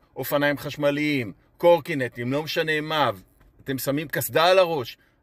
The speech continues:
אתם רוצים להיות מקצוענים בתחום הבטיחות, ולכן חשוב מאוד להקפיד. ביום שישי חבר סיפר לי על בן של, אה, על חבר, על, אה, חבר של הבן שלו, שנפגע מקורקינט,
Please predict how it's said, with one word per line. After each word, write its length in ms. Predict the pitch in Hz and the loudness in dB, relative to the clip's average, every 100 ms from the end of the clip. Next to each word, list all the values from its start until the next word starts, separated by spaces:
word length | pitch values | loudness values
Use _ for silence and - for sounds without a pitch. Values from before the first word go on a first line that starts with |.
| - | -20
אתם 180 | 98 104 | -16 -16
רוצים 520 | 95 104 - 147 143 | -14 -14 -10 -8 -8
להיות 520 | 113 110 127 147 - | -6 -2 0 -2 -4
מקצוענים 680 | 123 120 - - 123 120 151 | -4 -4 -4 -6 -4 -4 -4
בתחום 360 | 123 113 - 143 | -8 -8 -6 -4
הבטיחות, 800 | 127 113 - 113 - 131 - _ _ _ - | -4 -6 -8 -12 -8 -8 -8 _ _ _ -12
ולכן 680 | 90 120 117 - 151 165 175 151 _ _ | 0 2 2 0 2 2 2 -4 _ _
חשוב 380 | - 127 - 156 | -10 -8 -6 -6
מאוד 240 | 156 135 | -6 -2
להקפיד. 520 | 143 123 - 160 143 - _ _ | -2 -2 -4 -2 -2 -4 _ _
ביום 340 | 104 127 151 156 | -2 0 2 0
שישי 380 | - 131 170 165 | -6 -6 -6 -4
חבר 360 | 135 117 151 | -4 -4 -4
סיפר 420 | 139 135 135 156 | -4 -8 -4 -2
לי 220 | 160 160 147 | -2 0 2
על 220 | 131 131 - - _ | 2 -2 -10 -20 _
בן 260 | 92 156 165 | -2 0 0
של, 360 | - 143 135 131 | -2 -4 -2 0
אה, 360 | 123 123 117 | 0 0 0
על 120 | 117 | -2
חבר, 380 | 110 120 120 147 | -4 -6 -2 0
על, 240 | 117 117 113 | 0 0 -2
אה, 240 | 117 113 | -4 -4
חבר 340 | 113 - 110 147 | -6 -6 -6 -4
של 200 | 147 139 | -4 -4
הבן 240 | 117 147 | -4 -6
שלו, 400 | 151 170 165 196 - _ _ _ _ - | -6 -4 -2 -2 -6 _ _ _ _ -12
שנפגע 640 | - 139 135 131 101 156 | -2 0 2 0 0 0
מקורקינט, 840 | 170 143 175 165 - 175 180 180 | -2 -2 0 0 -2 -2 2 0